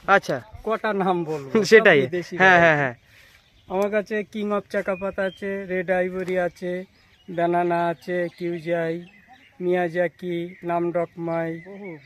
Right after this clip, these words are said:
Speaker 2: বহু
Speaker 1: সেটাই,
Speaker 2: ভ্যারাইটি।
Speaker 1: অনেক ভ্যারাইটি রয়েছে বন্ধুরা
Speaker 2: ব্রুনাই
Speaker 1: আমের,
Speaker 2: কিং, হ্যাঁ।
Speaker 1: শেষ করা যাবে না।
Speaker 2: শেষ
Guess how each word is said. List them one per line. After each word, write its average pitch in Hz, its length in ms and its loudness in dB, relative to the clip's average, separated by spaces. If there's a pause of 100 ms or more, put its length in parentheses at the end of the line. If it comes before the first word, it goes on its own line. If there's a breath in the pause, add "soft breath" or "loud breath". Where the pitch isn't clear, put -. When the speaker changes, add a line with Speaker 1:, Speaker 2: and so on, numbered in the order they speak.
Speaker 2:
বহু 180 160 -6
Speaker 1:
সেটাই, 190 260 6
Speaker 2:
ভ্যারাইটি। 143 220 0
Speaker 1:
অনেক 214 280 8
ভ্যারাইটি 202 320 8
রয়েছে 196 220 8
বন্ধুরা 196 180 6
Speaker 2:
ব্রুনাই 190 180 8
Speaker 1:
আমের, 151 180 2
Speaker 2:
কিং, 180 140 -2
হ্যাঁ। 165 140 -6
Speaker 1:
শেষ 226 220 8
করা 220 200 10
যাবে 180 220 8
না। 131 120 0
Speaker 2:
শেষ 208 220 -4